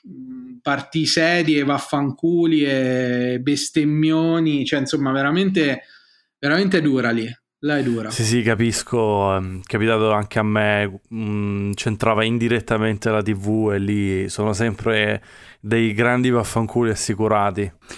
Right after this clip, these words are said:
Speaker 2: Invece ti volevo chiedere, ti sei mai trovato anche tu in un momento del montaggio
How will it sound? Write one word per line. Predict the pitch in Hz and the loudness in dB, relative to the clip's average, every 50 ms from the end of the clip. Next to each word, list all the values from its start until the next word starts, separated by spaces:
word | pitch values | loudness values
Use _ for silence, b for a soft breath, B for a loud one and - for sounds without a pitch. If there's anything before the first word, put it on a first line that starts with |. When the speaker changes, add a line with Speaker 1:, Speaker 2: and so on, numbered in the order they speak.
| B B B B B B B B - | B B B B B B B B -2
Speaker 2:
Invece | 139 151 160 180 160 110 98 104 110 104 104 - - 117 123 120 | 0 0 0 0 0 0 0 2 2 2 0 0 -2 -4 -6 -4
ti | - - | -2 0
volevo | 131 131 139 139 | 0 2 2 0
chiedere, | 117 104 113 110 104 107 107 104 104 104 - 107 | 0 0 0 2 2 2 2 2 0 0 -2 -4
ti | - - | -4 -2
sei | 107 98 120 | 0 2 2
mai | 131 143 147 | 2 2 0
trovato | 117 113 110 110 107 110 120 131 135 113 113 113 107 104 101 | 0 0 2 2 2 2 2 0 0 0 0 2 2 2 2
anche | 98 98 95 - - 104 | 0 0 0 -2 -2 -2
tu | - 113 113 113 113 113 117 | 0 0 0 2 2 2 2
in | 113 113 107 104 | 2 2 2 2
un | 107 107 | 2 2
momento | 107 107 110 107 107 110 107 107 107 107 - 113 | 2 2 2 2 2 2 0 0 -2 -2 -2 0
del | 113 113 107 | 0 2 2
montaggio | 110 110 107 101 - - 110 110 110 107 101 101 95 98 110 113 110 107 104 104 - | 2 0 0 -2 -2 0 0 0 2 2 0 0 0 0 0 2 0 0 -2 -4 -8